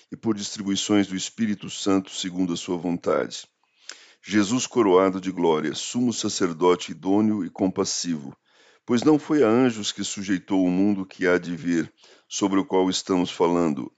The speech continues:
Antes alguém, em certo lugar, deu pleno testemunho, dizendo:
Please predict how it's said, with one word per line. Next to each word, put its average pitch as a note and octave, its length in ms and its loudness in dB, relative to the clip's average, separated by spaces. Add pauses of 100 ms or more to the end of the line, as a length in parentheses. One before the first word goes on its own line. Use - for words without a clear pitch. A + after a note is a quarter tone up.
(160)
Antes A2+ 380 0
alguém, F2+ 420 4
em F2+ 60 2
certo F#2 420 0
lugar, E2+ 460 0 (340)
deu G2 200 2
pleno A2 340 2
testemunho, F#2+ 640 0
dizendo: E2+ 640 -2